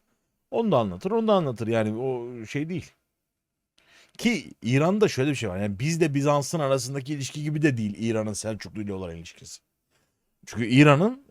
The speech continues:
bugünkü ha-, hali hazırını oluşturan şeylerden biri Selçuklu mirası. Bunu atlamamak lazım.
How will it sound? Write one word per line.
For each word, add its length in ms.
bugünkü 500
ha-, 200
hali 340
hazırını 440
oluşturan 400
şeylerden 540
biri 120
Selçuklu 480
mirası. 520
Bunu 160
atlamamak 640
lazım. 340